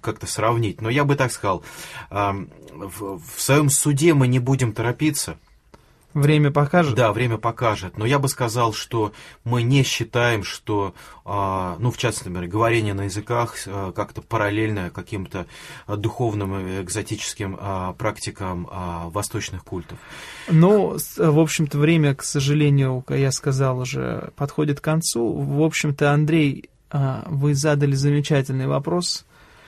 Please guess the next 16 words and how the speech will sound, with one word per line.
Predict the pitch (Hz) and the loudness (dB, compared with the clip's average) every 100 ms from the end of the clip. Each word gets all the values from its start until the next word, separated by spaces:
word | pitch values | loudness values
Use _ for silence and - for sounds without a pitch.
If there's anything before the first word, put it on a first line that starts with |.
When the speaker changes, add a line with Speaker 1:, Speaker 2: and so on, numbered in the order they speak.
| - _ _ - | -20 _ _ 2
Speaker 2:
Я | 139 151 147 139 | 6 6 6 6
думаю, | 139 156 147 | 4 4 4
что | 139 - 139 | 0 0 0
в | 131 127 135 139 | 0 -2 0 4
нашем | 139 135 135 135 | 4 2 0 0
эфире | 135 - 165 143 - - _ _ _ | -2 0 0 0 -4 -10 _ _ _
мы | 143 143 135 | 2 4 4
будем, | 143 135 131 - - | 4 2 0 -4 0
я | 147 143 135 | 4 4 4
обязательно | 143 135 151 143 135 127 | 2 4 4 4 2 0
вернусь | 123 127 131 120 - | 0 -2 -4 -6 -8
к | - | -8
этому | 139 135 131 | -8 -4 0
вопросу, | 135 139 175 175 147 | 0 2 0 0 -6
потому | 139 135 139 | -2 0 0
что | - - 131 | 0 -2 -4